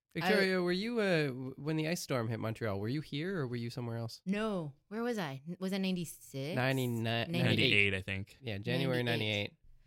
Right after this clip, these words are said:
Speaker 2: No. Where was I? I was in Hong Kong. But I
Speaker 1: Ah.
Speaker 2: heard about it.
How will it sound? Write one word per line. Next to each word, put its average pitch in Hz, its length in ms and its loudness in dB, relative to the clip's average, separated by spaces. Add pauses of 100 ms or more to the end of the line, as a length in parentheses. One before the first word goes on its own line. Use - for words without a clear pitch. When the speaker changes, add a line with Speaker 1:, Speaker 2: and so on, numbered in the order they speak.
(360)
Speaker 2:
No. 165 460 0
Where 202 120 -6
was 320 140 -4
I? 139 120 -2
I 147 40 -2
was 175 100 -2
in 214 100 2
Hong 233 160 -2
Kong. 208 360 -6 (200)
But 247 140 2
I 277 80 4
Speaker 1:
Ah. 110 140 2
Speaker 2:
heard 294 280 -2
about 117 360 -6
it. 208 240 -8